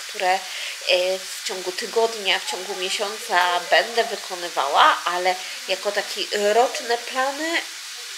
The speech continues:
nie planuję. Nie mam zamiaru planować. Na pewno, e, z tego, co wiem i z tego, co ma wyjść, to mogę Wam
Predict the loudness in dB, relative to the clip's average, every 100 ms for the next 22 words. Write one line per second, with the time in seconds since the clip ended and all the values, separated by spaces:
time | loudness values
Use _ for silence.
0 | -10 -8 -6 2 6 8 6 4 -6 0
1 | 2 0 -2 -2 -2 0 0 -2 -6 -10
2 | -8 -8 -8 -2 0 0 -2 0 2 0
3 | -2 -2 0 2 4 4 4 -4 0 0
4 | 0 -2 -4 -4 -2 2 2 2 -6 -10
5 | -8 -2 -2 -2 0 0 2 4 4 2
6 | 0 -4 -4 2 4 4 2 2 2 0
7 | -4 -6 -2 -2 -2 -4 -6 -4 2 2
8 | 2 0 -2 -4 -2 0 -2 -4 -4 -2
9 | -2 -2 2 0